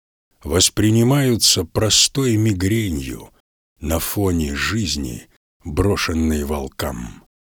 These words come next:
Кто волки? Ну, конечно же, подонки, наёмники, бандеровцы, нацисты, чьи гадкие,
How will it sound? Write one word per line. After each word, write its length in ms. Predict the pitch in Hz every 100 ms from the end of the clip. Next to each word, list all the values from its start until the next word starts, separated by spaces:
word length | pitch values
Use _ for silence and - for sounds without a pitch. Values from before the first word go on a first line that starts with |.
| _ _ _
Кто 280 | - - 76
волки? 640 | 78 104 85 - - - - _ _ _ _ -
Ну, 220 | 85 92
конечно 600 | 92 98 117 101 - 104
же, 160 | 85 92
подонки, 880 | - 85 80 92 76 64 - - - _ _ _ _
наёмники, 1000 | 80 87 85 98 90 80 71 67 - 71 -
бандеровцы, 1040 | 85 85 85 80 82 82 69 - - -
нацисты, 840 | 87 87 - - 82 - - 92 - _ _ _ _ _
чьи 320 | - - 87
гадкие, 800 | 87 87 101 98 - - 64 60